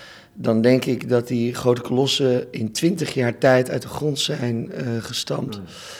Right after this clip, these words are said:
Speaker 1: Dat dat iets maakt wat dus niet, eh, natuurlijk is.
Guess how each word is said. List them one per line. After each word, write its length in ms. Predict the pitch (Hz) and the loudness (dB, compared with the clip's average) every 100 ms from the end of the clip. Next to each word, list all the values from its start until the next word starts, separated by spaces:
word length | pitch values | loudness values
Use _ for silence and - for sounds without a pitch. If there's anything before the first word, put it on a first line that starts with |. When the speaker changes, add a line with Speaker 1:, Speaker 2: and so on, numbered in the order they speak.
| - | -8
Speaker 1:
Dat 220 | - 127 | 2 2
dat 180 | 139 131 | 4 0
iets 300 | - 143 - | -2 -4 -2
maakt 480 | 143 127 139 139 131 | 2 4 6 4 2
wat 180 | 123 123 | -2 -2
dus 180 | 120 135 | -4 -2
niet, 380 | 139 127 - - | 0 0 -4 -6
eh, 120 | 143 120 117 113 110 | -4 -2 -2 -2 -2
natuurlijk 600 | 117 113 113 175 131 107 | 0 -2 -2 0 0 -2
is. 340 | 180 151 - | -8 -8 -12